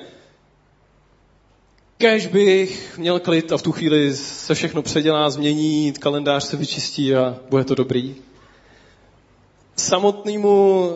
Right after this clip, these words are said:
se mi to stává v podstatě opakovaně, neustále, že se dostávám do situace, kdy jsem přetížený, protože jsem si toho vzal nějakým způsobem moc. To není ta pointa. Já chci říct to, že,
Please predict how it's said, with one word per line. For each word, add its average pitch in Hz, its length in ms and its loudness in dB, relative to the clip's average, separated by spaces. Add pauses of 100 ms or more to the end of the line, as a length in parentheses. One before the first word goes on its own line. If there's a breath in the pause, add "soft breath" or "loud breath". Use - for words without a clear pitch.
se 190 200 -2
mi 175 100 0
to 175 100 0
stává 175 340 2
v 165 40 -8
podstatě 175 360 0
opakovaně, 160 680 0
neustále, 156 640 0
že 147 80 -6
se 151 140 -4
dostávám 156 320 -2
do 151 60 -2
situace, 156 440 -2
kdy 143 100 -4
jsem 147 160 -6
přetížený, 165 520 -4
protože 147 340 -8
jsem 147 160 -6
si - 120 -6
toho 143 180 0
vzal 147 300 0
nějakým 147 260 -4
způsobem 160 420 0
moc. 147 300 -2 (1500 soft breath)
To 175 100 0
není 208 140 2
ta 247 100 2
pointa. 202 380 2
Já 147 60 -4
chci 170 160 -6
říct 185 220 -8
to, 185 160 4
že, 185 300 2